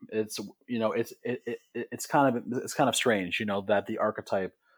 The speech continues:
of that person goes to the older sibling.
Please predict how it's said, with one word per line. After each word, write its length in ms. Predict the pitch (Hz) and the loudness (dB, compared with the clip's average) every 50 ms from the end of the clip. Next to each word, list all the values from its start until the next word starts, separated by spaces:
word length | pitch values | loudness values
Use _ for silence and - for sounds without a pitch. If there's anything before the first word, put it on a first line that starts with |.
| _ _ _ - - | _ _ _ -4 -2
of 140 | 104 101 98 | -2 0 2
that 180 | 101 95 - - | 2 2 2 2
person 320 | - 104 95 - 95 98 | 0 0 0 0 -4 -2
goes 300 | 95 104 98 92 - - | 0 0 0 0 -2 -4
to 100 | - 107 | -6 -4
the 200 | 90 95 104 - - | -4 -6 -8 -6 0
older 540 | - 101 98 98 92 - 90 90 175 160 - _ _ _ - | 2 4 4 4 4 4 2 2 0 -2 -6 _ _ _ -4
sibling. 440 | - - 196 - - 123 - - | -2 0 0 0 -2 -4 -8 -8